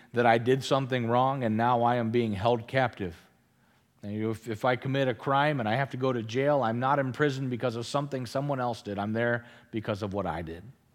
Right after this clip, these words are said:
The other thing is that some people can be in prison or held captive, uh, innocently.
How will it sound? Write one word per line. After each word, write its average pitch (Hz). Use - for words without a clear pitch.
The 123
other 170
thing 113
is 117
that 113
some 143
people 131
can 123
be 127
in 135
prison 131
or 127
held 131
captive, 139
uh, 120
innocently. 95